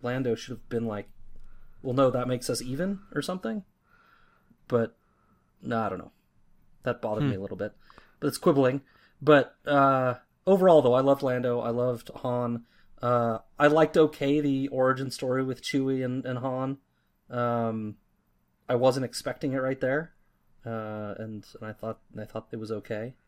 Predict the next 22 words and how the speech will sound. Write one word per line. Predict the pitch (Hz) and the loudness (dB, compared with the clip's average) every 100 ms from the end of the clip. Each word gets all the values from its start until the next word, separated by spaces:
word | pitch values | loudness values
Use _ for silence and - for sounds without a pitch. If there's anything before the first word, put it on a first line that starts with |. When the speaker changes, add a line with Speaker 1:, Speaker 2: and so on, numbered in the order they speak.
| _ _ _ _ _ 117 | _ _ _ _ _ -16
Speaker 1:
Um, | 110 107 104 98 98 98 _ _ _ _ _ _ _ _ _ _ - | -12 -12 -12 -12 -12 -14 _ _ _ _ _ _ _ _ _ _ 2
Speaker 2:
Yeah, | 160 | 2
it | |
was | 131 | 2
kinda | - 156 | 2 0
convenient. | - 143 139 135 113 - | 0 -2 0 -2 -4 -8
He | 123 117 | -8 -8
was | - | -6
thrown | 123 117 | -6 -4
into | 117 113 | -4 -4
this | 107 104 | -6 -8
pit | - 123 | -8 -8
with | - 113 | -8 -10
a | 113 | -6
Wookiee | 113 117 - - | -6 -8 -12 -12
and | - | -12
stuff. | - - - - | -8 -10 -10 -20
Uh, | - 160 _ _ _ - | -20 -20 _ _ _ -10
Speaker 1:
Yeah. | 123 104 - 123 120 131 _ | -6 -6 -8 -16 -14 -18 _
Speaker 2:
yeah, | - 107 _ - | -12 -12 _ -12
but | - _ _ - - | -12 _ _ -10 -2
Speaker 1:
But, | 95 | -2